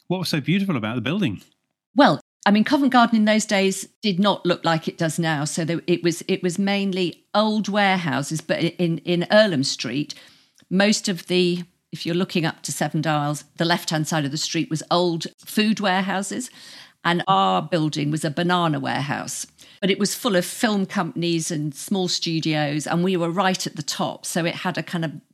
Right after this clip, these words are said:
Speaker 2: built-in mezzanine floor. It was just full of green plants. It was painted white. There were lots of beautiful people lounging who apparently were working. I mean, it looked, it looked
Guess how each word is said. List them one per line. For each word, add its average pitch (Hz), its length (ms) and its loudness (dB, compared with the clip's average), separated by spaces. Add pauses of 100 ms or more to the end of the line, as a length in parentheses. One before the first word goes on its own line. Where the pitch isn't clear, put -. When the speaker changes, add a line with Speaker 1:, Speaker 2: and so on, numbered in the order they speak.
(400)
Speaker 2:
built-in 180 480 0
mezzanine 165 640 0
floor. 160 460 -2 (220)
It - 40 -20
was 180 100 -4
just 240 240 0
full 208 140 0
of 180 200 -2
green 190 260 0
plants. 185 720 -2
It - 80 -8
was - 120 -6
painted 190 540 -4 (140)
white. 175 420 -4 (420)
There 214 100 -4
were 220 140 2
lots - 120 -2
of 196 80 -6
beautiful 196 320 0
people 185 400 -4 (180)
lounging 180 540 0 (540)
who 202 180 2
apparently 185 420 0
were 165 140 0 (180)
working. 175 280 2
I 175 40 2
mean, 190 180 4
it - 40 -2
looked, 262 280 0
it 262 200 4
looked 269 220 0